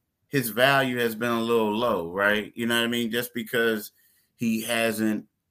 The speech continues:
um, you know, played or, or, or, or, or played, started a lot. So it's kinda like, I talked to a couple sources, and who knows, man, it's always days away, and people always wanna go low, right?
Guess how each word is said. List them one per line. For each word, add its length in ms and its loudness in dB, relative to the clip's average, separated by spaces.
um, 580 -4
you 80 -10
know, 220 -8
played 580 0
or, 300 -2
or, 200 -4
or, 240 -4
or, 260 -6
or 260 -4
played, 440 -2
started 500 4
a 80 -2
lot. 360 -2
So 280 2
it's 140 -2
kinda 340 2
like, 220 0
I 100 2
talked 300 -2
to 80 -2
a 60 -4
couple 240 -2
sources, 540 -2
and 120 2
who 160 2
knows, 360 2
man, 240 2
it's 100 -4
always 540 0
days 360 2
away, 440 0
and 120 -4
people 340 -2
always 380 0
wanna 260 2
go 240 2
low, 360 2
right? 380 -2